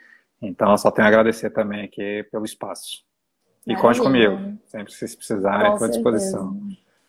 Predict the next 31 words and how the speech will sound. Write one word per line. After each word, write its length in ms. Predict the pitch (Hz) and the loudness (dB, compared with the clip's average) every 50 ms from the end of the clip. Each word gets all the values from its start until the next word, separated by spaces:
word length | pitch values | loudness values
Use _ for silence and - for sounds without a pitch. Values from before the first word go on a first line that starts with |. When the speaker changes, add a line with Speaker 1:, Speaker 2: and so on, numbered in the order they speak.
| _ _ _ _ _ | _ _ _ _ _
Speaker 2:
Bruna, 480 | 233 247 262 240 214 202 196 220 233 - _ _ | 2 4 4 4 4 2 0 -6 -10 -16 _ _
pra 140 | - 254 262 | -2 0 0
finalizar, 580 | 262 269 277 277 277 269 262 233 240 233 240 269 277 269 - _ - | 0 -2 -6 -6 -4 -4 -4 -2 -2 -2 -2 -2 -6 -8 -14 _ -4
deixa 300 | 220 233 247 254 - - | -2 -2 -2 -2 -4 -6
teus 180 | 262 254 - | -8 -8 -8
contatos 480 | - 233 220 214 226 220 226 240 220 220 | -8 -10 -10 -6 -2 -2 0 -2 -2 -4
aí, 120 | 220 214 | -6 -6
como 140 | - 233 233 | -6 -6 -8
é 60 | 220 | -8
que 100 | - 240 | -8 -8
entra 180 | 226 214 226 220 | -8 -8 -8 -8
no 100 | 214 208 | -4 -2
grupo. 420 | 202 220 240 240 - 226 214 208 202 | -2 0 0 -2 -2 -4 -6 -4 -4
Vou 140 | 208 233 226 | -4 -4 -2
pedir 220 | - 247 202 240 | -2 -2 -2 -2
pra 80 | 240 - | -4 -4
você 140 | - 262 233 | -2 0 2
deixar 280 | 226 226 220 - 214 | 2 2 2 0 -4
também 220 | - 226 226 233 233 | -6 -6 -4 -4 -4
o 60 | 226 | -2
nome 280 | 226 226 247 269 285 | -2 0 0 0 0
dos 200 | 233 247 254 214 | -2 -2 -2 -4
livros 380 | 220 220 240 262 285 277 262 254 | -4 -4 -4 -4 -2 -2 -2 -4
que 140 | - - 214 | -4 -6 -8
você 120 | - 226 | -8 -8
comentou, 500 | - 220 214 202 196 196 - 220 240 254 | -8 -8 -8 -10 -8 -6 -2 0 0 0
pra 140 | 247 220 190 | -2 -4 -6
todo 160 | 214 220 220 | -6 -6 -6
mundo 160 | 220 214 214 | -6 -8 -10
poder 180 | 190 220 208 208 | -8 -6 -6 -4
saber. 520 | 208 - 214 202 196 190 190 190 202 233 | -4 -4 -4 -4 -4 -4 -4 -6 -8 -10